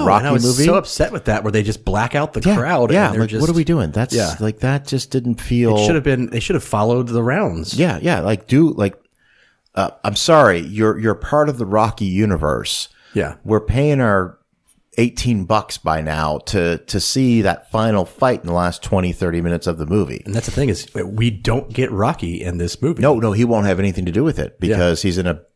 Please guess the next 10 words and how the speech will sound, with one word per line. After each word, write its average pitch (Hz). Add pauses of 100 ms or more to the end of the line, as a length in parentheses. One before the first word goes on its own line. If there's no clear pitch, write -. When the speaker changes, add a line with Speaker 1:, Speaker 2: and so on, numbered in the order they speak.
(140)
Speaker 2:
bitter, 98 (560)
you 82
know, 76
custody 117
battle 82
over 87
the 80
rights 123
for -
Rocky 80